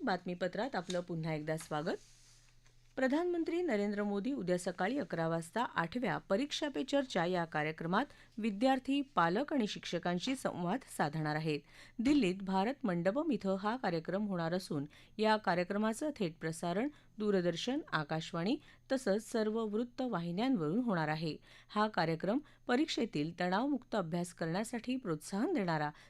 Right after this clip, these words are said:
तसंच विद्यार्थ्यांना प्रेरणा देणारा महत्त्वपूर्ण उपक्रम असल्याची प्रतिक्रिया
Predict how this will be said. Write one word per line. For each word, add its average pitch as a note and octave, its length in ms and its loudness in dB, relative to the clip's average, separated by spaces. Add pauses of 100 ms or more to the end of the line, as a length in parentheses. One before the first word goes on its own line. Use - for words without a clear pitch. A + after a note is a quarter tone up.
(140)
तसंच G#3+ 320 0
विद्यार्थ्यांना F#3+ 680 0 (340)
प्रेरणा A3 480 4
देणारा F3 460 2
महत्त्वपूर्ण G#3 840 -2
उपक्रम F3 500 -4
असल्याची E3+ 440 -4
प्रतिक्रिया E3 640 -2